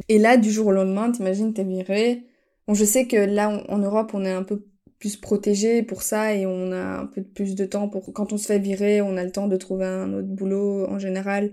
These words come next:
pour ne pas être dans la merde. Mais, ah, je sais pas comment j'aurais géré le fait de me faire virer.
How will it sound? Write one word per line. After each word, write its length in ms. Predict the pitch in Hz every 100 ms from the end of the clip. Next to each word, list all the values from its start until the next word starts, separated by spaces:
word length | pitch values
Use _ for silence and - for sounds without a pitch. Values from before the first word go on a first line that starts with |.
| - -
pour 520 | 214 214 202 - _ -
ne 120 | 208
pas 160 | 190 185
être 100 | 190
dans 120 | 190
la 140 | 185
merde. 480 | 180 190 311 392 269 - - _ _ _ -
Mais, 580 | 220 208 196 190 175 -
ah, 200 | - 208
je 100 | 208
sais 120 | 196
pas 120 | 220
comment 280 | 269 240 214
j'aurais 520 | 208 196 190 190 - - -
géré 800 | 196 208 214 214 220 240 277 - _ -
le 140 | 214 208
fait 460 | 214 226 240 - -
de 160 | 190
me 100 | 196
faire 240 | 202 202 202
virer. 420 | 196 196 180